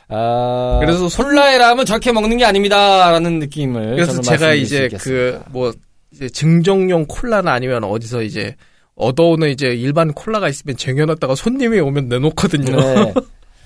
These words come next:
Speaker 1: 그런 분들 대신해서 이제 콜라가 자연스럽게.
Speaker 2: 네.
Speaker 1: 저는 참고로, 네, 코카콜라를 사가서 먹었습니다. 아, 콜라 얘기를 하길래 혹시 했더니 역시라고 하셔가지고,
Speaker 2: <laughs>
Speaker 1: 네, 그냥 조용히 콜라를 집어들었죠.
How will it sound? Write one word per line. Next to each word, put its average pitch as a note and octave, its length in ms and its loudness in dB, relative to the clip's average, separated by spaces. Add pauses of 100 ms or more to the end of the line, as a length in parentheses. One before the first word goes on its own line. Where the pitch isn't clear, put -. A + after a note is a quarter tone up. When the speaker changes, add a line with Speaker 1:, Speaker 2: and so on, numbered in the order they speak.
(180)
Speaker 1:
그런 D#3 280 0
분들 D3 280 -2
대신해서 A2 460 -6
이제 F#2+ 160 -10
콜라가 F3+ 520 -12
자연스럽게. B2 520 -8
Speaker 2:
네. - 60 -20 (520)
Speaker 1:
저는 E3 240 -6
참고로, G#2+ 540 -8
네, F#2 280 -14
코카콜라를 C#3 500 -12
사가서 G#3 380 -14
먹었습니다. - 540 -8 (560)
아, F#2+ 180 -12
콜라 G#3 260 -2
얘기를 D3 200 -4
하길래 C3+ 320 -10 (560)
혹시 G3 680 -8 (340)
했더니 B2 460 -12
역시라고 G#2+ 920 -10
하셔가지고, A#2+ 460 -4 (160)
Speaker 2:
<laughs> - 120 -4
Speaker 1:
네, F#2 140 -12 (440)
그냥 - 280 -2
조용히 G2+ 500 -10 (400)
콜라를 C3 380 -6
집어들었죠. C#3 580 -14